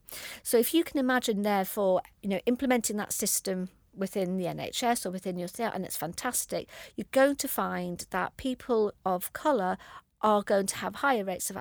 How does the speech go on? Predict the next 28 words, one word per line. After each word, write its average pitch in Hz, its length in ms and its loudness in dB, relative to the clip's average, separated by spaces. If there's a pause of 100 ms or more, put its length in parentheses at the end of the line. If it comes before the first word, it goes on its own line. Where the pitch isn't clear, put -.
um, 196 140 -6
cancer 196 300 -6
'cause 202 100 -4
it's - 120 -6
not - 100 -8
gonna 196 100 -6
be 185 80 -4
picked - 380 -10
up. - 180 -8 (220)
So - 160 -2
it's - 160 -2
this 220 200 -2
very 240 560 4
subtle 247 380 0
discrimination 202 920 -4
that - 160 -6
can 196 120 -8
occur, 185 360 -6
and 190 100 -2
it's - 240 -6
inbuilt 254 400 4
within, 190 320 -2 (260)
usually 294 480 6
biased 214 460 0
data 175 320 -6
sets. - 640 -2
Uh, 185 500 0
so 180 680 0